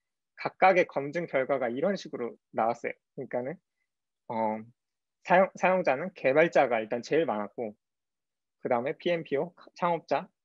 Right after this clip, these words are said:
순으로 이렇게 많았고, 그 다음에 니즈 검증했을 때는 저희, 제가 이걸 사 일 동안 돌렸는데 총 칠백 명 넘게 이렇게 유입이 됐고, 그 중에서 십 퍼센트가 전환이 되더라고요.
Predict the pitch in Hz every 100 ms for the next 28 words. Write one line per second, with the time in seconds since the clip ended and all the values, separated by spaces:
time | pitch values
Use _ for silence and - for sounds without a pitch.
0 | _ - - 156 139 113 - 107 107 110
1 | - 196 _ _ _ _ _ - 139 131
2 | 117 131 131 170 165 156 151 139 - _
3 | _ - 127 131 131 - 135 123 120 _
4 | - - - 127 - 135 123 123 123 202
5 | 220 208 165 117 120 117 113 113 - 151
6 | 123 - - 208 214 165 117 101 - 147
7 | 160 123 - 113 117 127 127 107 - 165
8 | - 131 131 123 - 151 _ - 196 -
9 | 220 190 139 117 104 123 123 110 107 104
10 | 104 98 110